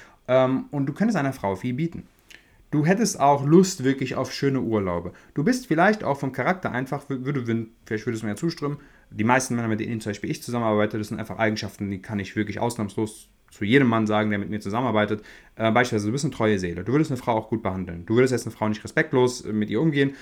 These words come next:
sondern, ähm, hättest einer Frau, du, du hast ein gutes Herz, du bist, auch wenn du mal auftauchst, wirklich ein sehr angenehmer Gesprächspartner, ähm, und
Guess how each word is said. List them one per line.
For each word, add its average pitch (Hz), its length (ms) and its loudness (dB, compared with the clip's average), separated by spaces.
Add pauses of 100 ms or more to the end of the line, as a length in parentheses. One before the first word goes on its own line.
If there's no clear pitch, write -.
(140)
sondern, 110 540 2
ähm, 104 260 2
hättest 175 280 -2
einer 127 220 -4
Frau, 123 440 -2 (100)
du, 123 360 0
du 135 80 2
hast 147 160 -2
ein 143 60 -2
gutes 185 240 4
Herz, 123 320 2 (180)
du 131 80 -4
bist, 233 240 2
auch 160 160 4
wenn 160 80 2
du 143 60 2
mal 123 160 4
auftauchst, 156 560 0
wirklich 139 240 -4
ein 120 320 -2
sehr 127 180 2
angenehmer 123 320 0
Gesprächspartner, 107 800 -2 (300)
ähm, 101 560 0 (480)
und 110 600 6